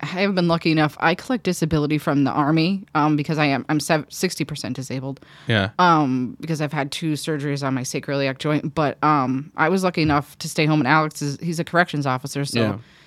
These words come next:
Speaker 1: with his pay and my, my disability, I was able to, I still stay home now, but I was, I was
Speaker 2: Yeah.
Speaker 1: lucky enough to be able
Speaker 2: I
Speaker 1: to.
Speaker 2: couldn't imagine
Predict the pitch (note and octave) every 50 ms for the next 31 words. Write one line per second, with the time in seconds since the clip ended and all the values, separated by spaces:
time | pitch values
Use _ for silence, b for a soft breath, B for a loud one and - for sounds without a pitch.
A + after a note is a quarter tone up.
0 | b b b b F3+ E3+ G3+ F#3+ E3+ - - G3 E3+ E3 D#3+ D#3 D#3+ E3 E3 D#3
1 | D3+ D3+ C#3+ C#3 C3 - - D3+ D3+ D#3 D#3 D#3+ - - D3 E3 D#3 D3 C3 C3
2 | C3 C3 C3 C3 B2 C3+ C3 B2 D3 C3 A#2+ G#2+ G#2 G#2+ C#3 - - _ _ -
3 | - - - - - E3 E3+ - - F#3+ D#3+ - D#3+ D3 D3+ C#3+ C3+ C#3 C#3 C3
4 | B2 C3+ C#3 A2+ - D#3+ D3+ D3+ C3+ - - - _ - - - A#2+ A2 G#2+ D3+
5 | - D#3+ D3 D3 C3+ C3+ - - - - C#3+ C3+ C3 - C3+ D3+ D3 - - E3+
6 | D#3 D#3 C#3 - C3 C3 B2+ A#2+ B2 A#2+ A2+ G2+ G2+ F#2+ F2 A#2